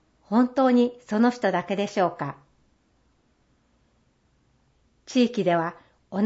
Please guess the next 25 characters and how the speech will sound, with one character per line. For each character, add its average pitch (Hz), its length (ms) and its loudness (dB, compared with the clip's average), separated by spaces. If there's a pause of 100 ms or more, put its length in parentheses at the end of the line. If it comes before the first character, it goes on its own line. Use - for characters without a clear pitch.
(120)
じ 247 120 -2
困 240 280 2
り 247 80 2
ご 240 140 0
と 220 200 2
を 220 60 2
抱 226 340 -4
え 233 40 -4
て 214 180 -2
い - 40 -2
る 170 100 -2
人 170 220 -6
が 156 200 -8 (260)
他 233 280 0
に 240 120 4
も 208 140 4
い 185 120 2
る 240 120 2
か 269 100 -4
も 240 140 0
し - 120 -8
れ 175 120 -2
ま 170 120 -4
せ 156 220 -8
ん。 139 160 -10